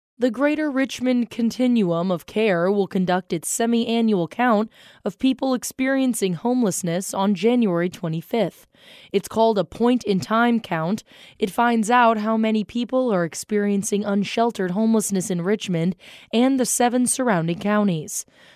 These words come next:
The U S Department of Housing and Urban Development requires that the counts be conducted nationwide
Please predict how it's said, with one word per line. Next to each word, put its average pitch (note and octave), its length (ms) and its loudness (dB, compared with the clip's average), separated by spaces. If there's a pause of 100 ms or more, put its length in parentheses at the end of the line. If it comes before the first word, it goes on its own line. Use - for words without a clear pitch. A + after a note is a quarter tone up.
The F3+ 100 -6
U E3 160 0
S D#3+ 140 -2
Department F#3+ 420 -2
of E3 80 -6
Housing A3 460 0
and F#3 120 -2
Urban G3+ 280 0
Development F#3 600 0 (300)
requires G#3+ 600 2
that G#3 120 -4
the A3+ 60 -2
counts A#3+ 400 -2
be A#3 100 -2
conducted G#3+ 500 0
nationwide G3 920 0